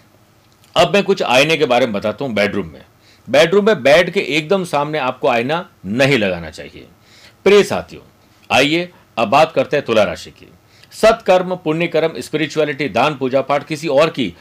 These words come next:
मदद करने का मौका मिलेगा। और बिजनेस में परिस्थिति कठिन ही सही, लेकिन आपको आगे जरूर बढ़ाएगी। उस कठिन परिस्थिति का सामना करते, अ, करने के लिए आपके पास साहस जरूर होगा।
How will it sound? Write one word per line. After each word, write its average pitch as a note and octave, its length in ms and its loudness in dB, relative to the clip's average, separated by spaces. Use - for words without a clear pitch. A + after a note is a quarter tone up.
मदद D3 260 2
करने C3+ 260 0
का B2+ 60 -2
मौका G#2 280 -4
मिलेगा। F2 260 -6
और C3+ 80 0
बिजनेस D3+ 420 0
में G2 140 -4
परिस्थिति E3+ 400 0
कठिन D#3+ 340 0
ही F3+ 80 0
सही, A#2 360 -2
लेकिन A2 320 -2
आपको C#3+ 360 2
आगे G#2+ 280 0
जरूर G2+ 220 -2
बढ़ाएगी। D2+ 440 -10
उस F3+ 220 0
कठिन F#3+ 300 2
परिस्थिति D3 420 0
का B2+ 120 0
सामना D3+ 360 -2
करते, B2 480 -2
अ, A2 100 0
करने D3 340 2
के G#2+ 100 -4
लिए F#2 180 -10
आपके B2+ 260 -2
पास B2+ 200 0
साहस C3 500 0
जरूर G2 240 0
होगा। D#2+ 280 -8